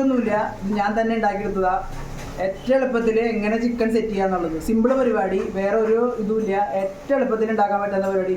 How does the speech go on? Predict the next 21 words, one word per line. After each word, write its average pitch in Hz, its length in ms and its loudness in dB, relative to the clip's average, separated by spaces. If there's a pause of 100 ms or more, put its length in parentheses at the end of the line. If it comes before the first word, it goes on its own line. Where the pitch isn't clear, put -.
ഞാൻ 202 160 2
തന്നെ 226 180 0
കണ്ടുപിടിച്ച 214 380 0
റെസിപ്പിയാണ്. 202 460 -4
ഇതാണ് 240 200 -4
നമ്മുടെ 226 220 4
ചിക്കൻ 226 220 0
ഡ്രൈ 214 180 4
ഫ്രൈയുടെ 196 240 4 (160)
സാധനങ്ങൾ 190 320 2
വരുന്നത്. 165 200 2 (100)
മൂന്ന് 190 200 0
സബോള, 185 220 2 (320)
കുറച്ച് 180 240 0
ഇഞ്ചി, 190 180 2 (120)
കുറച്ച് 175 180 0
പച്ച-, 202 160 0
മൂന്ന് 208 160 4
പച്ചമുളക്, 190 400 2
കുറച്ച് 190 220 2
മല്ലിയില, 185 260 2